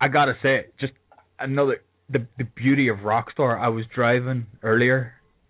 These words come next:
in, in the game, obviously, um, and I was driving down around one of the fucking posh areas of fucking Los Santos, up around the Vinewood sign and shit like that, where all the expensive shit is. Um, and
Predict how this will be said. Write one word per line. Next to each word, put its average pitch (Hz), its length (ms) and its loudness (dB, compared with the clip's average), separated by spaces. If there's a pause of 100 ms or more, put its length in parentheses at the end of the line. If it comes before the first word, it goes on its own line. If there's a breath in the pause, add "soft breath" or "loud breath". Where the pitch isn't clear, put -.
(140)
in, 113 220 -2
in 117 180 0
the 113 60 0
game, 98 340 -4
obviously, 92 440 -8 (380 loud breath)
um, 104 760 2
and 117 120 0
I - 20 4
was 117 160 2
driving 117 260 0
down 101 200 -2
around 120 240 -4 (180)
one 175 120 -6
of 95 100 -4
the - 100 -16
fucking 90 340 -6
posh 123 340 0
areas 110 360 2
of 92 140 -10
fucking 101 500 -8 (200)
Los 104 200 -2
Santos, 110 340 -2
up 127 120 -4
around 104 360 0
the 95 60 -14
Vinewood 107 500 -2 (120)
sign 110 240 0
and 110 100 -4
shit 117 100 -4
like 113 120 0
that, 110 120 2
where 101 120 0
all 107 120 2
the 92 100 -8 (340 loud breath)
expensive 113 560 -2 (100)
shit 113 140 2
is. 107 200 2 (480 loud breath)
Um, 104 540 2 (420 loud breath)
and 127 220 0